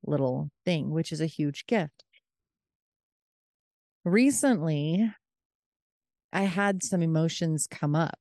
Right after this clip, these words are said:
that were upsetting and frustrating. I could literally feel my walls being erected, and I was angry.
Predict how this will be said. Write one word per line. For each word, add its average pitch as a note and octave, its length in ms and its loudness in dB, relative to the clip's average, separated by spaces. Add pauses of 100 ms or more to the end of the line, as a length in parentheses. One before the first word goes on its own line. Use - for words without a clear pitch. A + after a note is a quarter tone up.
that D3 240 -2
were D3 260 0
upsetting C#3+ 640 -2
and C#3+ 220 -4
frustrating. C3+ 600 -4
I D3+ 120 -2
could D3+ 180 -4
literally F#3+ 520 2
feel F3 360 -2
my D#3+ 200 -2
walls C#3 760 -2 (340)
being D3+ 400 -2
erected, F3 680 -4 (500)
and D3+ 440 0
I C#3+ 120 -2
was C#3 260 -2
angry. F#3 560 0